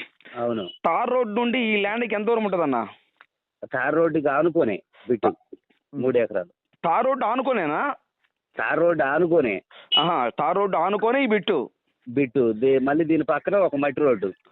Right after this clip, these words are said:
Speaker 1: పొలాల్లోకి వెళ్ళే మట్టి రోడ్డు
Speaker 2: అంటే ఈ-,
Speaker 1: ఆనుకోని.
Speaker 2: అంటే కార్నర్ ముక్కనా?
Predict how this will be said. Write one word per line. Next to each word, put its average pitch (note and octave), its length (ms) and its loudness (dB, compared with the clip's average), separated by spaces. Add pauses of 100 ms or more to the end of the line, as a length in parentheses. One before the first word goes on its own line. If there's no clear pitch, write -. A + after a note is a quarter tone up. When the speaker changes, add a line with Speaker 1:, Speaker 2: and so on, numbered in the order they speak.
(260)
Speaker 1:
పొలాల్లోకి C#3+ 460 2
వెళ్ళే A#2 160 -2
మట్టి A2 240 -4
రోడ్డు G2+ 240 0 (220)
Speaker 2:
అంటే F#3+ 200 -2
ఈ-, A3+ 40 2
Speaker 1:
ఆనుకోని. - 360 0 (180)
Speaker 2:
అంటే F3+ 120 -2
కార్నర్ A3+ 380 0
ముక్కనా? G#3 480 0